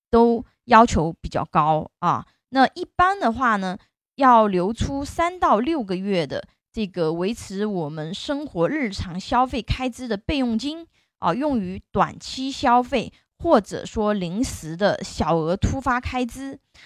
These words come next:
啊。那这笔钱怎么放呢？一般活期银行放置部分当月及时要花费的钱啊，比如说有花呗或者是信用卡的朋友，也可以使用这两种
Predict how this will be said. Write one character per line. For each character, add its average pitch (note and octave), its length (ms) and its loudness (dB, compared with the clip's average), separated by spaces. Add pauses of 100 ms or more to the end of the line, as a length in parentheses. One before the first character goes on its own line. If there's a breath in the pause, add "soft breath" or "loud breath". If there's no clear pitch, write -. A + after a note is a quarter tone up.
(120)
啊。 F#3+ 160 2
那 C#4+ 200 -2
这 F#4 260 -4
笔 G3 160 -8
钱 E3+ 400 -6
怎 G#3 140 -6
么 D#3+ 100 -6
放 D4+ 300 2
呢？ A#3+ 240 0 (420 loud breath)
一 F4+ 80 -10
般 F4+ 400 4 (160)
活 F3+ 300 -4
期 D4 360 -8
银 F#3 300 -8
行 D#3+ 300 -10 (100)
放 C4 220 0
置 B3 160 -8 (140)
部 C#4+ 200 -4
分 G3+ 360 -4
当 A#3 240 -2
月 A#3+ 180 0
及 F#3 240 -10
时 F#3+ 180 -8
要 F#3 160 -2
花 B3+ 320 0
费 C4 160 0
的 - 120 -4
钱 A#2+ 480 -10
啊， F3+ 160 -2
比 F3 120 -4
如 F#3 120 2
说 B3+ 200 -2
有 F3 220 0
花 B3 300 2
呗 B3 200 4
或 C4+ 160 -2
者 F3 120 0
是 A3+ 120 -6
信 F4 180 -8
用 C#4+ 120 -4
卡 G#3+ 200 -8
的 F3+ 80 -8
朋 - 200 -4
友， G3 260 0 (340 loud breath)
也 G3 180 0
可 B3 240 2
以 F#4+ 120 -2
使 B3+ 200 -8
用 G3 180 -6
这 D#4+ 160 -4
两 F#3+ 180 0
种 E3+ 260 -8